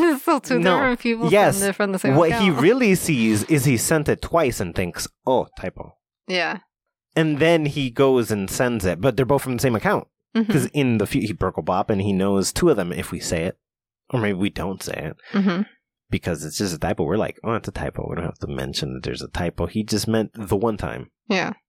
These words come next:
Speaker 2: So we say, "Burgle Bob." He never knows there's a typo, that it got sent twice, 'cause it's not important for us. Is that we're not fucking over here knowing he's psychic or anything.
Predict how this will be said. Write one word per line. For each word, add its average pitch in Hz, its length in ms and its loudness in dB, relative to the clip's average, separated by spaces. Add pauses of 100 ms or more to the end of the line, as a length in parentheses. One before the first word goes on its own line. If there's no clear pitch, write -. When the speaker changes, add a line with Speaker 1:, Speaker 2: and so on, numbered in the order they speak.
(480)
Speaker 2:
So - 60 -8
we 82 40 -4
say, 78 160 -8
"Burgle 95 300 -2
Bob." 90 180 -2
He 110 160 2
never 135 320 2
knows 101 280 2
there's 92 180 0
a 82 60 -6
typo, 98 440 -2 (380)
that 135 160 0
it 131 120 2
got 82 200 -2
sent 107 240 -4
twice, 92 360 0
'cause 117 180 0
it's 110 180 -2
not 120 160 -2
important 120 400 -2
for 90 140 -2
us. 95 240 -2
Is 92 80 0
that 95 100 0
we're 90 80 0
not 123 140 0
fucking 90 260 -4
over 87 100 0
here 90 120 0
knowing 80 380 -4
he's 76 240 -4
psychic 87 440 -4
or 104 40 0
anything. 101 300 -2